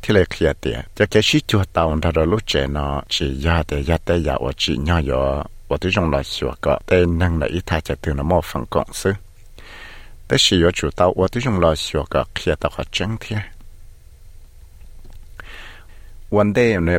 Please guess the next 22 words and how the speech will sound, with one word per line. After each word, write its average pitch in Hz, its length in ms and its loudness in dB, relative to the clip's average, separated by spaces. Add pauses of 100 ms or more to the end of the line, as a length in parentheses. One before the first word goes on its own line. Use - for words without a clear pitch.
bị 127 120 2
mua 131 180 4
này 82 220 2
cái - 100 0
tăng 120 220 -2
sáng 120 280 0
ra 104 80 4
ở 85 120 2
Australia, 71 440 -2
tê 95 100 2
nâng 95 160 2
chủ - 160 -4 (100)
tịch, - 160 -2 (140)
tê 92 320 4 (120)
lộ 65 140 -2
nhọc 60 160 -6
hoàn 62 160 -4
toàn 71 180 0
cao 80 120 0
đòn 73 300 2
ra 78 200 2
nó, 65 300 -2